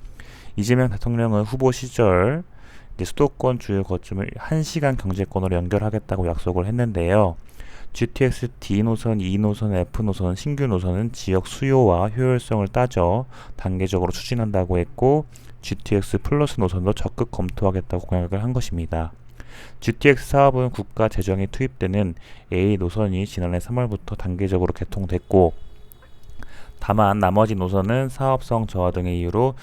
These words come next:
현재 비씨 노선이 위기에 봉착한 상태입니다. 지역 균형 발전을 위해서 지티엑스를 개통하는 건 당연합니다.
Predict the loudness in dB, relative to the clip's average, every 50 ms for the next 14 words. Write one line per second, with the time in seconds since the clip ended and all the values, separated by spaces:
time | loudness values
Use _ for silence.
0 | -18 -16 -10 -6 -4 -2 -2 -2 -2 -2 0 0 0 0 -2 -4 -6 -12 -20 -20
1 | -20 -20 -20 -12 -4 -2 -2 -2 -2 -2 -2 -2 -2 0 0 0 0 0 0 0
2 | -2 -4 -6 -8 -6 -6 -6 -4 -2 0 0 0 2 0 0 -2 -2 -2 -4 -6
3 | -4 -4 -4 -4 -2 -2 -4 -4 -4 -4 -2 -2 -2 -2 -4 -4 -4 -4 -4 -2
4 | -4 -4 -4 -6 -12 -18 -18 -18 -18 -18 -18 -16 -18 -18 -18 -18 -18 -18 -18 -18
5 | -18 -18 -18 -18 -18 -20 -18 -18 -18 -16 -14 -8 0 6 8 8 8 8 6 4
6 | 4 6 4 4 6 4 4 6 6 4 4 4 4 4 4 4 4 4 2 0
7 | 0 0 -2 0 2 2 2 2 2 0 0 0 0 0 -2 -2 0 0 0 2
8 | 2 2 0 2 2 4 4 4 4 2 -2 -2 0 2 4 4 6 4 4 2
9 | 0 -4 -4 -6 -6 -6